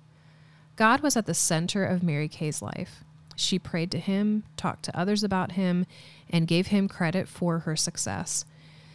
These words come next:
She wrote hundreds of get well, sympathy, and encouragement cards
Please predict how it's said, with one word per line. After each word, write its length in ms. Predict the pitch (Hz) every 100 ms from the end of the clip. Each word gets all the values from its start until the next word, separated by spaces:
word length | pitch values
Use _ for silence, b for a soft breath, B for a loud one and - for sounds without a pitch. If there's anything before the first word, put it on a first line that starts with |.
| B
She 220 | - 208
wrote 240 | 196 175
hundreds 840 | - - - 185 180 170 139 143 -
of 280 | - 160 -
get 260 | 175 190
well, 460 | 196 170 165 160 160
sympathy, 680 | - 180 180 202 - 170 -
and 120 | 165
encouragement 720 | 156 - - 226 208 170 143
cards 520 | - 160 151 151 -